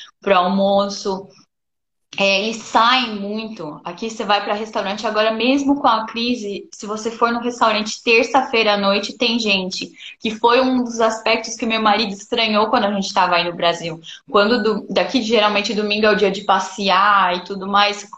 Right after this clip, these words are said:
quando a gente tava aí no Brasil, domingo tudo fechado e ninguém na rua. Ele, "Como assim? Vocês não vivem, vocês só trabalham."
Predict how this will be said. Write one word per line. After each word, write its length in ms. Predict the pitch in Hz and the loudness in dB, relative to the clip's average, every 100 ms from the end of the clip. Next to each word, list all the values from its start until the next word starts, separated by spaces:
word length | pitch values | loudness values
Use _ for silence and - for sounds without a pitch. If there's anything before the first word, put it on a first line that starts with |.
| _ | _
quando 240 | - 202 202 | 2 2 2
a 40 | |
gente 220 | 214 208 | 0 -2
tava 300 | 220 196 202 | 2 2 4
aí 180 | 196 190 | 0 0
no 100 | 190 | -4
Brasil, 600 | 190 196 190 196 202 - - | -2 -2 -2 -2 -2 -4 -12
domingo 540 | - 208 208 208 208 | -4 -2 0 0 -2
tudo 200 | 240 226 247 | -2 -4 0
fechado 720 | 208 - 202 190 - 247 247 _ _ _ _ - | 0 2 2 2 0 -4 -16 _ _ _ _ -4
e 80 | 226 | 0
ninguém 260 | 220 220 | 2 2
na 120 | 220 | 2
rua. 340 | 202 175 151 - | 0 0 -2 -6
Ele, 220 | 208 - - | -10 -12 -8
"Como 220 | 285 349 | -6 -4
assim? 600 | 381 - 311 359 214 214 _ - | -4 -4 -6 -4 -4 -6 _ -10
Vocês 280 | - 247 247 | -2 2 6
não 160 | 277 | 6
vivem, 380 | 277 392 311 240 | 6 0 -2 -2
vocês 200 | 233 220 | -2 0
só 200 | 262 294 | 0 2
trabalham." 680 | 285 285 - 269 277 247 | 2 4 4 4 2 -2